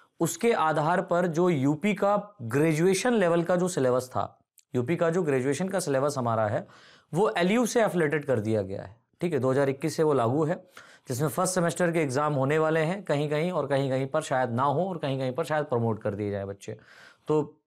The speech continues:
तीनों पॉसिबिलिटीज हैं, क्योंकि कंडीशन आप समझ ही रहे हैं कैसी है। आज हम लोग यहाँ पर जो हमारा जूलॉजी का सिलेबस है, जो कि हमारा दो हज़ार इक्कीस और बाईस से रिलेटेड है,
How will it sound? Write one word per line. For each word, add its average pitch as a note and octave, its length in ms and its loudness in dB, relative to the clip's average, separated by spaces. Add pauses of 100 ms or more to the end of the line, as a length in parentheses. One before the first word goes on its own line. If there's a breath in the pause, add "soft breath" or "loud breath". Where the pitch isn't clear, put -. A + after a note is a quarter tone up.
तीनों F#3 260 2
पॉसिबिलिटीज E3 680 2
हैं, G3 120 -2
क्योंकि E3 220 -2
कंडीशन D3 440 0
आप D3+ 260 -2
समझ D3 220 0
ही D#3+ 60 0
रहे E3+ 100 0
हैं F#3+ 100 -6
कैसी A#2 320 -2
है। F#2+ 180 -10 (800 soft breath)
आज G3 240 4
हम G#3+ 140 4
लोग A3+ 220 4
यहाँ F#3+ 240 2
पर E3+ 280 2
जो E3 180 0
हमारा E3+ 300 2
जूलॉजी D3+ 460 2
का A3+ 140 2
सिलेबस E3 480 2
है, D#3 180 -4
जो C3 220 0
कि E3+ 200 0
हमारा D#3 300 2
दो D3 160 2
हज़ार D#3 260 2
इक्कीस G3 400 -4
और D#3+ 280 0
बाईस C3+ 500 -2
से F#3 80 2
रिलेटेड C3 420 2
है, G2 260 -6